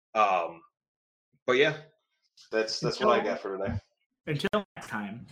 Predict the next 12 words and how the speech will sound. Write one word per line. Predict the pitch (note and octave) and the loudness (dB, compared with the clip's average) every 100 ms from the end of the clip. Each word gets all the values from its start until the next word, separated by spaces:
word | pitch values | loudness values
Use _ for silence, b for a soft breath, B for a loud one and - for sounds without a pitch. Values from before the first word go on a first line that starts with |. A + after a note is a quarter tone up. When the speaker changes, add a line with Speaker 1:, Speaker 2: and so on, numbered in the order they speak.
| - b b b _ | -20 b b b _
Speaker 2:
thank | - A#3+ B3+ F#3+ | -2 -2 0 2
you | F3 D#3 | 2 2
to | - E3+ E3 D#3 - _ b b - | 2 4 4 0 -10 _ b b -16
last | C3 E3 G3 G3+ - E3+ | -8 -2 0 0 -4 -2
month's | F3 F#3+ F3+ D3+ - - C4+ - | 0 2 0 -4 -14 -16 -18 -16
hitting, | - F#3+ F#3+ F#3+ F#3 | -6 0 2 0 -2
helping | C#3+ D#3+ G3 G3 F3 | -6 -2 0 0 -2
us | - | -2
hit | G3+ G3+ | -4 -4
the | F#3+ | -6
number | F#3 F#3+ F#3 G3 | -2 -2 0 0
of | E3 D3+ | 0 -4